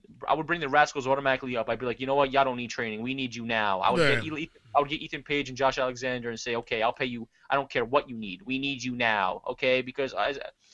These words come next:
Speaker 1: the tag division's terrible, and the women's, the women are great. The, the men's division's great. Um, it's just every show needs tuning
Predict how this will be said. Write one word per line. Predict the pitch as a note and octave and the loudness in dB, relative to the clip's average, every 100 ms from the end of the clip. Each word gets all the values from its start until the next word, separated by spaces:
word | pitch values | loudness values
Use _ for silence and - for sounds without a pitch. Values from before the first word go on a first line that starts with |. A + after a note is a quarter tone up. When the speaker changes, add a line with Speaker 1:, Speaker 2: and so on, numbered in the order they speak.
| - | -10
Speaker 1:
the | - | -4
tag | E3 G3+ | 2 2
division's | E3+ D#3+ D3 | 2 -2 -6
terrible, | - A#2+ B2 B2 A#2+ - _ _ _ _ _ | -2 0 0 -2 -8 -10 _ _ _ _ _
and | - B2+ B2+ C3 C#3 D#3 D3 | 0 2 2 2 -2 -6 -6
the | F3 | -4
women's, | D#3+ A3 C#4 F3+ | 4 4 4 0
the | D#3 | 0
women | D3+ G#3 | 2 0
are | C4+ | 0
great. | A3+ A3+ A3+ C#4 - _ _ - | 6 8 8 6 -6 _ _ -2
The, | C#3 C3+ | 0 0
the | C3 | 0
men's | B2+ E3+ | 0 0
division's | G#3 A3 A3+ C4 | -2 -2 -4 -6
great. | B3+ C4+ B3+ B3 - _ _ | -2 2 2 0 -4 _ _
Um, | - C3 C3 C3 B2+ B2+ C3+ | -2 2 2 2 0 -2 -4
it's | D3+ - | -4 0
just | C3+ B2 A#2+ A#2+ - - - - _ _ _ _ _ _ _ _ _ _ _ _ | 4 6 4 2 -2 -12 -18 -20 _ _ _ _ _ _ _ _ _ _ _ _
every | F#3+ B3+ | 4 4
show | - A#3 | 8 8
needs | G#3 - | 6 0
tuning | D#3+ C#3 D3+ | 0 0 -2